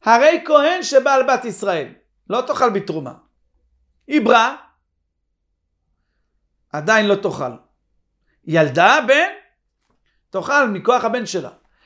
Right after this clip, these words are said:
נמצא כוחו של בן גדול מכו-, גדול משל אב, כי אב שהוא לא נשא אותה, לא יכול היה, זה לא היה קניין כספו, אבל הבן מאכיל.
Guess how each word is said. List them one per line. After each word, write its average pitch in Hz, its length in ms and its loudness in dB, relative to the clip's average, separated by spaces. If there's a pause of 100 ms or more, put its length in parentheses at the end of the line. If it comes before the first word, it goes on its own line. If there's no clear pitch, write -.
(120)
נמצא 226 500 0
כוחו 262 260 0
של 190 200 2
בן 226 260 0
גדול 190 300 2
מכו-, 208 500 -4
גדול 220 280 2
משל 202 260 -2
אב, 175 120 0
כי 180 160 -4
אב 220 140 2
שהוא 190 180 0
לא 208 100 2
נשא 196 300 2
אותה, 185 380 0 (220)
לא 165 100 0
יכול 240 260 -2
היה, 208 120 0
זה 165 100 -2
לא 190 80 4
היה 214 180 6
קניין 220 320 -8
כספו, 240 440 2 (240)
אבל 135 200 -2
הבן 247 320 2
מאכיל. 190 440 0